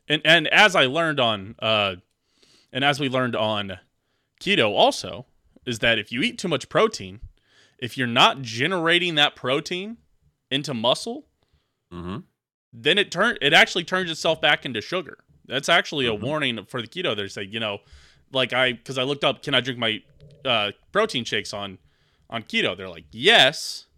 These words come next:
Speaker 1: but be very careful, because any protein that your body doesn't use, it turns back into sugar." So, just something to think about.
Speaker 2: Yeah, at the end of the day, uh, I'm convinced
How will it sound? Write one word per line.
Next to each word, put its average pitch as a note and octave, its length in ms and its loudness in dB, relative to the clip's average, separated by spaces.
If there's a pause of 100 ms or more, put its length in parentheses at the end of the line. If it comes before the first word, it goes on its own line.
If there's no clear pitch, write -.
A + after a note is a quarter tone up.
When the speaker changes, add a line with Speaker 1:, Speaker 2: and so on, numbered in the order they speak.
(360)
Speaker 1:
but F#3+ 480 4 (540)
be A2 120 -8
very G#2+ 240 -2
careful, - 500 -8
because G#2+ 400 -8
any D#3 420 -6 (140)
protein D#3+ 340 -8
that B2+ 100 -4
your A#2+ 100 -8
body B2 240 -2
doesn't B2 260 -6
use, B2 320 -6
it G2+ 100 -14
turns C3 220 -6
back A#2+ 240 -2
into A2+ 140 -8
sugar." G#2+ 320 -12 (240)
So, F#2 420 -12 (680)
just - 140 -14
something G#2+ 240 -10
to F#2+ 60 -16
think - 160 -14
about. - 240 -20 (1160)
Speaker 2:
Yeah, B2+ 320 4
at C#3 120 -4
the F3 160 0
end B3+ 120 -4
of F#3 80 -8
the C3+ 80 -8
day, A#2 580 -2 (280)
uh, G2+ 520 -2
I'm C#3+ 260 -2
convinced F#2+ 600 -10